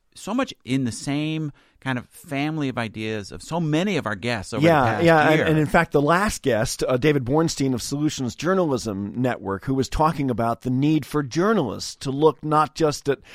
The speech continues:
Speaker 2: the disasters or the problems, but also how we can fix it, solutions. So let's look at John's solutions, his ideas for change.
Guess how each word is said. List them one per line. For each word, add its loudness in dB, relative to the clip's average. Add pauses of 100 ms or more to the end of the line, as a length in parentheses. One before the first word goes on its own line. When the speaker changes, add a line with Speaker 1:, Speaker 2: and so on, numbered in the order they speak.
(160)
Speaker 2:
the -2
disasters 0
or 4
the -2
problems, 0
but -10
also -2 (160)
how 2
we 4
can -2
fix -4
it, -8
solutions. -2 (340)
So 4
let's 4
look 4
at 0
John's 4
solutions, 0
his 0
ideas 2
for -8
change. -6